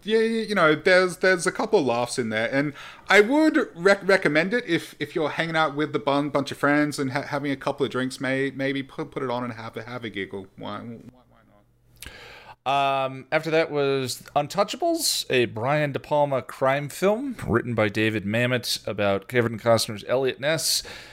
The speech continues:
Speaker 2: defeating Robert De Niro's Al Capone. I think the movie holds up fine. Sean Connery is the reason to watch the movie, but it's, it's not my favorite crime film.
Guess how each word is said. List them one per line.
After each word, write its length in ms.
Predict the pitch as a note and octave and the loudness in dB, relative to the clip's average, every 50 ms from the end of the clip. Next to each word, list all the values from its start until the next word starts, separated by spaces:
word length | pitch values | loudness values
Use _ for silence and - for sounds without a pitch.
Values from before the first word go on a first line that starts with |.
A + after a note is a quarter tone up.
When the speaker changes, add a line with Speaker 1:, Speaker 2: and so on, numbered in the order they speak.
| - - | -10 -4
Speaker 2:
defeating 540 | - B2+ B2 - C3+ B2+ B2+ B2+ B2+ B2+ B2 | -2 -2 0 0 0 2 2 2 0 0 0
Robert 320 | A#2 A#2 A2+ A2 A2+ G#2 | 2 2 2 2 2 0
De 80 | F#2+ A2 | -2 -2
Niro's 520 | G#2+ G#2 G2+ G#2 G#2 G2 G2 G2 F#2+ F#2+ F#2+ - - | 0 0 2 2 2 2 2 2 0 -2 -4 -2 0
Al 200 | E2 F2 E2+ F2 | 2 2 2 2
Capone. 540 | - - - - A2+ A2+ G#2+ F#2 C#2+ B1+ - - - _ _ _ _ _ _ _ _ _ - - _ _ - _ _ - | -2 -8 -6 -2 0 2 2 0 -2 -6 -10 -16 -20 _ _ _ _ _ _ _ _ _ -20 -20 _ _ -20 _ _ 2
I 100 | F#2+ G#2 | 2 2
think 440 | - - A#2 A2 G#2 G2 - - - | 2 2 0 0 0 -2 -4 -8 -4
the 120 | G2 A2 | -2 0
movie 640 | A2+ B2 B2+ B2 B2 A#2 A#2 A2+ A2+ A2 A2 A2 G#2+ | 0 2 2 2 2 2 2 2 2 2 4 2 2
holds 360 | G2 G2+ A2+ A#2 A2 G#2+ A2 | 2 0 -2 -4 -4 0 0
up 140 | A2+ G2+ - | 0 0 0
fine. 680 | - - C3+ C3+ C#3+ D#3 F3 F#3 G3 G3+ F#3 D#3+ C#3 A#2+ - _ | -4 -4 -2 0 0 0 -2 -2 -2 -2 -2 -2 -4 -6 -12 _
Sean 340 | - - - B2+ B2 A#2+ A2 | -8 -2 0 2 2 0 -2
Connery 400 | - - A#2+ A#2+ A2+ A2+ A2 G#2+ | -2 0 0 0 2 0 0 0
is 120 | G#2 G2+ | 0 0
the 100 | G2 G2 | 0 0
reason 260 | F#2+ G#2+ A2 G2+ G2 G2 | 2 2 2 2 0 0
to 60 | F#2 | 0
watch 340 | F2+ F#2+ G2 F#2 - - - | 2 2 2 2 2 -2 -6
the 80 | F2 | -4
movie, 500 | E2+ F#2+ A2 C3+ C3+ D#3+ F3+ E3+ D#3 C3+ - - - - - - - - - _ _ _ _ - | -2 0 0 0 2 2 0 0 -2 -4 -8 -14 -18 -20 -18 -20 -20 -20 -20 _ _ _ _ -6
but 880 | G#2+ G#2 G#2 G#2 G2+ G#2 G2+ G2 G2+ G2+ G2 G2 G2 G2 G2 - - - _ | -2 0 0 2 2 2 2 2 2 2 2 2 0 -2 -2 -6 -12 -12 _
it's, 1900 | - A2 A2+ A2+ G#2+ - - - - - - - - - - - - - - - - - - - - - - - - - - - - - - - - - - - _ _ _ - - | 2 4 4 4 2 0 -2 -2 0 0 0 0 0 0 0 0 0 0 0 0 0 -2 -2 -2 -2 -2 -2 -2 -4 -4 -6 -6 -8 -8 -8 -10 -10 -14 -20 -20 _ _ _ -12 -10
it's 120 | B2 A#2+ | -6 -2
not 120 | C#3 C3 A#2 | -2 0 0
my 100 | A#2 A2 | 0 0
favorite 400 | G2+ G#2+ G2+ F#2+ F#2 - - - | 2 2 2 2 0 -2 -4 -4
crime 280 | - G2 E2+ D#2 D2 | 0 2 4 4 2
film. 360 | C#2+ D2+ C2+ B1+ D#2 F2 G#2+ | 2 0 -2 -2 -2 -6 -12